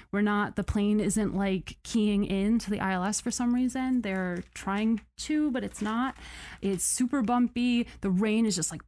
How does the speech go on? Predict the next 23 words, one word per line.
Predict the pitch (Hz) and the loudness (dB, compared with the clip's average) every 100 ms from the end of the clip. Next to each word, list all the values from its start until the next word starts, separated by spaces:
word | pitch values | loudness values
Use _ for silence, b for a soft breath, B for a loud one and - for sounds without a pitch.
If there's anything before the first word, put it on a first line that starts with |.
| - | -2
pounding | - 180 190 202 202 196 196 202 202 | 0 0 0 0 0 0 0 0 2
on | 196 | 0
the | 190 | -2
plane. | - 208 202 196 202 202 B B - | -4 -4 -2 -2 -2 -4 B B -10
They're | - | -6
trying | - 226 | -2 0
to | 226 | 0
catch | 214 - | -2 -2
the | 208 | -2
I | 202 | 0
L | 208 | 0
S. | 190 - | -2 -2
They're | 196 | -2
not | 196 | -2
picking | - - 214 | -6 -6 -2
it | 196 | 0
up. | 190 190 - B B B B - | 0 -2 -6 B B B B -4
Um, | 202 190 185 190 - - | 0 0 0 -2 -4 -6
they | 180 214 208 208 202 202 - - | -2 0 2 2 0 0 -4 -8
get | 220 208 - _ 196 | -4 -4 -6 _ -6
bopped | 220 214 214 | -2 -2 0
around, | 220 202 202 196 | 0 2 2 2
and | - 185 196 | 0 0 0